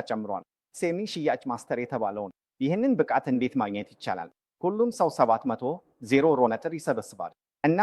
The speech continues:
የሁለቱም ቡድኖች አስፈላጊ ነጥብ ሁለት ነጥብ አምስት ሚሊዮን መድረስ አያስፈልግም። ሁለቱም ወገኖች አንድ ነጥብ አምስት ሚሊዮን ነጥብ ብቻ መድረስ አለባቸው። ከዚያም እኛ እንደ ከፊል ሽያጭ ማስተር ብቁ እንሆናለን። ታዲያ ይህንን መመዘኛ ሲያሟሉ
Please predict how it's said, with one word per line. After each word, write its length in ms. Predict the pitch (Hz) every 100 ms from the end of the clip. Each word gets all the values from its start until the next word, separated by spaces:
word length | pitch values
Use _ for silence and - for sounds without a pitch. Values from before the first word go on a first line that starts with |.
| 226
የሁለቱም 460 | 196 160 165 190
ቡድኖች 320 | 139 117 131 -
አስፈላጊ 420 | 123 131 113 113 117
ነጥብ 260 | 117 160 151
ሁለት 260 | 135 147
ነጥብ 260 | 135 120 139
አምስት 300 | 110 139 156 135
ሚሊዮን 340 | 113 107 104
መድረስ 260 | 101 131 160
አያስፈልግም። 640 | 104 98 - 110 101 101 90 _ _ _ _ _ _ _ _ _
ሁለቱም 420 | 202 240 285 269 214
ወገኖች 420 | 151 139 143 160 -
አንድ 220 | 151 180 143
ነጥብ 260 | 135 147
አምስት 320 | 127 139 175 -
ሚሊዮን 400 | 147 131 131 165
ነጥብ 260 | 139 - 143
ብቻ 300 | 123 - 143
መድረስ 320 | 127 117 147 -
አለባቸው። 600 | 127 117 110 120 113 -
ከዚያም 460 | 135 143 113 156 202
እኛ 160 | 139 139 135
እንደ 140 | 131
ከፊል 300 | 123 147 143
ሽያጭ 340 | 120 123 113 -
ማስተር 360 | 127 117 - 131
ብቁ 180 | 120 -
እንሆናለን። 520 | 147 123 120 117 123 127
ታዲያ 340 | 123 113 127
ይህንን 420 | 135 120 120 120 117
መመዘኛ 440 | 117 113 117 113 101 - _ _ _ -
ሲያሟሉ 560 | 214 196 185 151 131